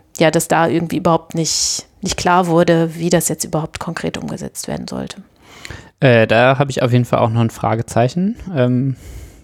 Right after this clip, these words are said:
Speaker 2: vielleicht bekommen wir die Möglichkeit, das nochmal konkreter nachzufragen.
Speaker 1: Aber Fragezeichen ist vielleicht auch ein ganz gutes Stichwort, weil wir wollten ja, ähm, jetzt nicht nur über die Inhalte sprechen, sondern vielleicht auch ein bisschen zum Hintergrund,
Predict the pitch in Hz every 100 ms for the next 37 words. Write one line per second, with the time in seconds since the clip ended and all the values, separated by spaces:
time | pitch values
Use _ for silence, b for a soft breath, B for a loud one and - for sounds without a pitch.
0 | B _ - 123 123 - - 117 110 107
1 | 110 - 120 117 110 113 - 123 - 117
2 | 117 104 107 113 117 - 110 113 - 107
3 | 117 110 101 - - - 117 117 127 -
4 | 269 196 196 - 190 220 220 208 220 202
5 | - 202 202 208 202 202 208 208 - 226
6 | - 226 - 190 196 190 185 196 202 190
7 | 190 - - 196 185 180 190 - 190 -
8 | 214 220 208 190 196 190 180 - 202 240
9 | 254 233 226 - 208 226 208 202 196 190
10 | 185 - 196 196 - 196 - 190 208 196
11 | 185 185